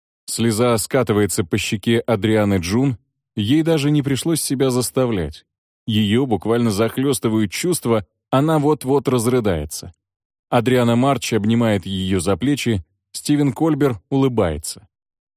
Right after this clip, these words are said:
Большое спасибо вам обеим, я уверен, что многие отнесутся к вам с пониманием. И еще одна просьба напоследок.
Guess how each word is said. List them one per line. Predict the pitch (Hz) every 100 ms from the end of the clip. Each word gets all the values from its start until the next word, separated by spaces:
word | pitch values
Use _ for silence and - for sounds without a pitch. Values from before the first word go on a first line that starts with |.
| _ _ _ _
Большое | 123 113 - 127
спасибо | - 120 - 143 104
вам | 90 92
обеим, | 95 110 131 113
я | 92 101 101 95 85
уверен, | 110 107 117 143 123
что | 95 - 117
многие | 113 127 131 113 113 113
отнесутся | 117 98 107 - 135 - 113
к | 95
вам | 107 104 95 -
с | -
пониманием. | - 104 104 104 92 80 71 67 _ _ _ _ _ _
И | 131
еще | 139 131 - 190
одна | 131 123
просьба | 170 190 127 131
напоследок. | 123 135 - 175 101 82